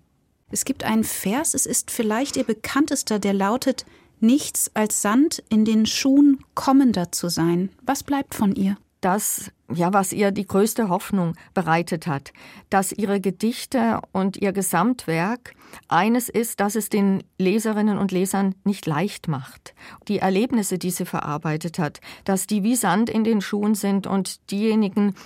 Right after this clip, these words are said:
Speaker 2: die den Weg des Lesens begehen, diesen Sand spüren werden,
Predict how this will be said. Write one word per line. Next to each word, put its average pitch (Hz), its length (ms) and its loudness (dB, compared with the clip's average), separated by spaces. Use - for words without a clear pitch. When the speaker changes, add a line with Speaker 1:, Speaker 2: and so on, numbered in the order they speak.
Speaker 2:
die 214 100 0
den 185 320 2
Weg 208 380 2
des - 400 -4
Lesens 240 800 2
begehen, 208 720 2
diesen 240 240 2
Sand 196 260 0
spüren 220 540 -2
werden, 147 560 -2